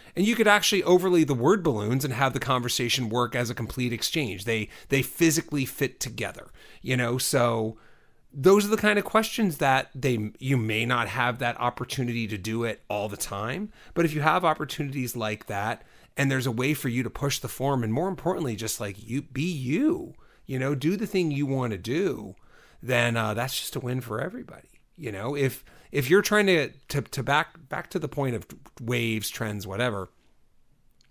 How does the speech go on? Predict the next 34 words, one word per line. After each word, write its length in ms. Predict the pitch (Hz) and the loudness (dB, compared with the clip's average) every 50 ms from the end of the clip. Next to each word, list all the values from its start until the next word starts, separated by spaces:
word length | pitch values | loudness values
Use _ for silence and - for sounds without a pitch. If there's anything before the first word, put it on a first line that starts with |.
| _ _ - _ _ - - - - - _ - - - | _ _ -20 _ _ -20 -20 -20 -20 -20 _ -20 -8 -4
the 80 | 147 131 | 0 2
second 400 | - - 165 165 180 156 123 131 | 4 4 4 4 2 0 0 0
you 120 | 135 135 | 0 0
try 280 | 131 - 147 131 127 120 | 2 2 4 4 4 2
to 60 | 120 | 0
catch 340 | - - 123 113 117 - - | -2 0 0 0 0 -2 -4
a 40 | |
trend 340 | - - - 120 110 110 117 | -6 -6 -4 -2 -2 -2 -2
and 120 | 110 104 - | -2 -4 -4
try 140 | - 107 | -4 -6
to 60 | 107 101 | -4 -4
catch 240 | - 113 95 - | -4 -4 -4 -4
a 40 | - | -6
wave, 420 | 87 95 101 104 104 107 113 110 - - - - - - _ | -8 -6 -6 -4 -4 -4 -6 -8 -12 -18 -20 -20 -20 -20 _
you've 300 | - - 120 127 120 107 | -8 -2 -2 -2 -2 -2
deprived 520 | 113 117 107 - - 127 123 123 123 120 120 | -6 -10 -10 -4 0 0 2 2 0 -2 -4
the 80 | 120 | -8
world 420 | 104 92 101 110 110 104 101 101 95 | -10 -8 -4 -2 -2 -2 -2 -4 -6
of 100 | 95 92 | -8 -8
the 80 | 104 98 | -6 -6
story 400 | - - - 123 110 107 107 104 | -6 -4 -4 -2 -2 -2 -2 -4
that 180 | 98 104 98 98 | -4 -6 -8 -8
you 420 | 101 92 98 107 117 127 131 131 | -10 -6 -4 -2 0 0 2 2
are 180 | 127 123 120 110 | 0 0 0 -2
here 320 | - - 117 110 104 101 98 | -4 -4 -4 -4 -4 -4 -6
to 160 | - - 110 | -8 -10 -10
tell. 460 | - - - 101 - - - - - _ _ - - _ _ _ _ _ _ _ _ _ _ _ _ _ | -8 -8 -8 -8 -8 -10 -14 -18 -20 _ _ -20 -20 _ _ _ _ _ _ _ _ _ _ _ _ _
And 180 | - 131 135 135 | 0 2 2 4
remember, 500 | 139 147 175 190 165 110 98 87 95 - - _ - - | 4 4 4 4 2 0 -2 -6 -10 -14 -20 _ -14 -2
there 220 | 139 160 165 165 | 2 4 6 6
are 120 | 160 156 147 | 6 6 6
no 220 | 143 143 156 175 | 6 6 6 4
new 220 | 190 190 208 214 | 4 4 2 0
plots, 680 | - - - - 131 123 127 - - - - - - | -2 -4 -2 -2 0 0 -2 -2 -4 -6 -6 -6 -8